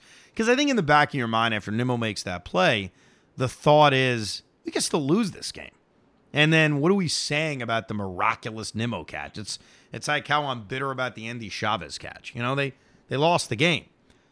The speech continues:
So, <coughs> excuse me, I'd say that, and then probably Diaz's entrance. I know that's the, the obvious answers, but the truth is, those are the answers. I mean, that's when this building was moving, when it was rocking, when it had that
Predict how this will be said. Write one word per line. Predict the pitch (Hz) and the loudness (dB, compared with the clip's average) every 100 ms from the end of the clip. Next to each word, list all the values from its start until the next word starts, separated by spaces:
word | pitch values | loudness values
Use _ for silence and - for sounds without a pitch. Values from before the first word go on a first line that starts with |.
| _ | _
So, | - 196 190 - _ _ _ _ _ _ | 2 6 6 4 _ _ _ _ _ _
<coughs> | _ _ - 659 554 - - 196 | _ _ -10 -6 -4 -4 -4 -2
excuse | 143 107 190 151 | -2 0 0 2
me, | 131 | 4
I'd | 190 | 4
say | - 175 120 | 4 2 2
that, | 101 104 107 104 _ _ _ _ - | 2 4 4 0 _ _ _ _ -2
and | 156 | 2
then | 156 | 2
probably | - 175 170 143 131 | 2 2 4 0 -4
Diaz's | 113 110 104 95 87 82 | -4 -4 -2 -2 -4 -10
entrance. | 85 85 90 117 | -10 -10 -6 0
I | |
know | 175 170 | 2 4
that's | 143 117 | 2 0
the, | - 98 87 _ _ _ _ - | -6 -8 -8 _ _ _ _ -4
the | 113 | 4
obvious | 120 127 120 104 90 | 6 6 4 -4 -2
answers, | 120 127 107 98 | 0 0 -2 -8
but | 87 107 - _ _ _ - | -6 -10 -10 _ _ _ -14
the | |
truth | - - 185 - | -4 2 2 4
is, | 170 156 | 0 2
those | 139 156 | 4 6
are | 143 214 | 8 8
the | 123 80 | 6 -4
answers. | 65 - - - | -12 -16 -18 -8
I | |
mean, | 101 | -2
that's | 120 143 - | 0 0 0
when | 131 131 | -2 0
this | 131 | -4
building | 98 110 131 135 120 | -4 -2 0 -2 -2
was | 98 85 | -4 -6
moving, | 95 139 190 107 | 0 2 2 0
when | 76 82 | -6 -12
it | |
was | 82 82 | -12 -14
rocking, | 71 107 147 - 107 90 | -6 -2 -2 -2 -6 -6
when | 90 | -8
it | 82 | 0
had | 120 123 | 2 2
that | 113 98 | 0 -2